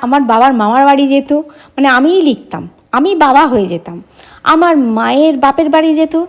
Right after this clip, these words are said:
সেই চিঠি, আমিই হয়ে যেতাম আমার মা। আমি আবার মামার বাড়িতে একটা পাঠাতাম, মামাদের, মাইমাদের, মাসিমণিকে, উম,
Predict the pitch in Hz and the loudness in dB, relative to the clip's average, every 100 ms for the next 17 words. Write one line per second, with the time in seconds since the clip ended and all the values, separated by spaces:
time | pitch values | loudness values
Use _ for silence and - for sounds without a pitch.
0 | - - 294 302 294 294 285 339 - - | -10 -8 -2 -2 0 -2 0 -4 -6 -20
1 | - - 240 285 269 254 254 262 262 262 | -6 -2 0 2 2 0 0 0 -2 -4
2 | 220 196 190 196 202 - _ _ _ _ | -6 -6 -4 -6 -8 -14 _ _ _ _
3 | - _ _ - 262 294 311 311 320 330 | -20 _ _ -4 0 2 2 2 2 0
4 | 320 - - 254 269 302 311 311 302 302 | -4 -14 -8 -2 0 2 0 0 -2 -4
5 | - 302 285 285 294 285 311 - _ _ | -4 -4 -4 -4 -4 -4 -6 -12 _ _
6 | _ _ _ 269 277 294 285 285 269 262 | _ _ _ -4 -2 0 0 0 0 -2
7 | 269 277 262 277 240 226 269 269 262 254 | -2 -2 -2 -2 -4 -4 -4 -2 -2 -4
8 | 254 - - 262 262 254 - 233 | -10 -14 -6 -2 0 -2 -6 -8